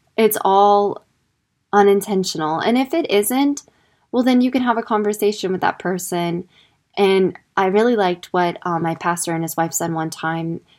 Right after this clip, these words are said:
They were sharing about their relationship, and she shared about how she says, "I'm assuming that you're saying this."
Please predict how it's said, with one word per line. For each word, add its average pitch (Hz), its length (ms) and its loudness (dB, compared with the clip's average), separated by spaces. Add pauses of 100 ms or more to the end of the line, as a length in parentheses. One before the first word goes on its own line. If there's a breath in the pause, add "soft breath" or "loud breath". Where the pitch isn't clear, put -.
They 190 100 0
were 190 80 2
sharing 180 380 -2
about 160 440 0
their 190 140 2
relationship, 165 840 -4 (480 loud breath)
and 170 600 0 (260)
she - 260 0
shared 175 460 0
about 160 240 4
how 160 440 -2 (300)
she 190 360 0
says, 165 580 0 (300)
"I'm 196 260 4
assuming 175 880 0
that 175 340 -2
you're 170 280 2
saying 165 480 -2
this." - 500 -4